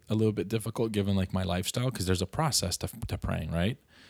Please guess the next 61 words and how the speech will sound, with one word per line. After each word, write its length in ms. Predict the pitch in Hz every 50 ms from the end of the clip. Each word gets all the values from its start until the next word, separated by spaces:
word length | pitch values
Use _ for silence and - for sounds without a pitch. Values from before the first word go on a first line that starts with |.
| - - _ _ -
There's 160 | 92 92 87
about 200 | 92 92 98 95
the 80 | - 71
udu, 400 | 90 98 104 98 110 110 98 78
which 180 | 78 80 -
is, 100 | 92 90
like, 140 | 90 87 -
washing 340 | 98 95 98 95 - - 95
your 80 | 92 90
entire 300 | 85 - 104 101 98 92
body 420 | 87 98 104 104 95 95 90 90
and 160 | 87 90 90
being 280 | 92 92 92 92 90 90
in, 140 | 92 90 92
in, 260 | 85 90 95 87 90
in, 240 | - 82 90 92 90
in 260 | 82 69 87 90 92
a 40 | -
space 500 | - - - 107 101 95 92 - - -
and 100 | - 90
having 220 | 87 87 92 95
your 120 | 92 90
prayer 260 | - - 117 117 113 98
rug 360 | 95 98 92 87 87 85 -
and 200 | 87 82 82 - - - - - - - - - -
being 180 | - 95 95 95
in 100 | 95 98
the 80 | 95
direction 400 | 87 92 92 98 101 - - 95
of 80 | 92 -
faith. 260 | - 101 101 95 -
But 100 | - -
sometimes 420 | - - 92 87 - 92 95 98 95
I'm 140 | 101 101 104
in 80 | 104
an 100 | 107 107
airplane. 520 | 113 113 117 - - - 85 90 87 87 -
Sometimes 520 | - 90 87 - 92 92 98 98 95 -
I'm 120 | 101 104
in 80 | 101 104
the 60 | 104
middle 240 | 101 104 104 104 104
of 80 | 107 -
training. 360 | - - 117 117 107 92 90
Sometimes 480 | - - 82 - - 92 92 92 95 101
I'm, 180 | 101 98 - - -
you 80 | 104
know, 220 | 95 90 87 95 - _ - - - - - - - _ _ -
uh, 240 | - 90 87 85 82
and 100 | 90 87
I 60 | 87
can't 300 | 87 - - 110 104 95
be 160 | - 123 143
there, 200 | 143 - 92 87
but 220 | 87 - - - - _ - _ _ _ -
the 80 | - 104
co-, 220 | - - - - -
I'm 120 | 110 95
conscious 480 | - - - 151 147 - - 98 - -
about 280 | - - 87 80 78 -
it. 120 | 90